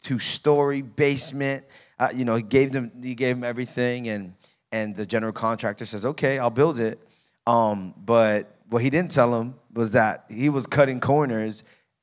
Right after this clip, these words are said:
every single step of the way. Um, you know, this is supposed to go this long, oh, it's a little shorter. Um, uh, we're supposed to use this amount, amount of wood. I'll cut a little bit cost. I'll save some money.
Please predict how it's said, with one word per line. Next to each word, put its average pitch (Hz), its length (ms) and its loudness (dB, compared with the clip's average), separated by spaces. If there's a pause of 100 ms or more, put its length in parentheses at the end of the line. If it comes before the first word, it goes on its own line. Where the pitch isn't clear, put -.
every 135 600 6
single 127 720 0
step 113 680 2
of 107 180 -6
the 113 100 -4
way. 123 520 4 (480)
Um, 117 400 4
you 123 100 -4
know, 113 240 2
this 101 360 -12
is - 40 -4
supposed - 200 -2
to - 40 -6
go 135 80 4
this 123 300 -2
long, 143 260 -2
oh, 135 100 0
it's 120 120 -8
a 123 60 -10 (220)
little 127 200 -4
shorter. 104 580 -2 (400)
Um, 101 640 0 (100)
uh, 104 200 0
we're 110 80 -4
supposed 120 220 -6
to 107 60 -6
use 101 80 -6
this 147 160 -2
amount, 147 260 -4 (100)
amount 143 300 4
of 127 140 0
wood. 156 340 2
I'll 170 280 -4
cut - 200 -4
a - 20 -12
little 143 180 -4
bit 127 140 -6
cost. 123 400 0
I'll 123 80 -8
save 127 220 -4
some 127 180 -6
money. 117 340 -4